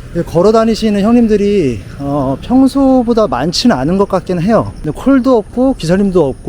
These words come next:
그러니까 전반적으로 지금 공급과 수요가 둘 다 힘든 상황.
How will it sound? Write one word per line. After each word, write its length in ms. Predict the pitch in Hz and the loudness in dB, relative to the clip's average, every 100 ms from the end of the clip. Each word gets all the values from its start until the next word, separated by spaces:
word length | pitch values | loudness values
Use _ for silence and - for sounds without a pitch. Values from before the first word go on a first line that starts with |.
| 131 | -4
그러니까 120 | 123 | -4
전반적으로 680 | 127 156 165 180 175 165 160 | -2 0 0 0 0 0 -2
지금 320 | - 139 151 | -4 -4 -4
공급과 460 | 131 170 196 - 185 | 0 2 2 2 0
수요가 380 | - 240 214 190 | 2 2 2 0
둘 200 | - 156 | -2 -2
다 140 | 147 | -2
힘든 300 | 104 220 233 | 0 2 4
상황. 280 | - 180 | 2 -2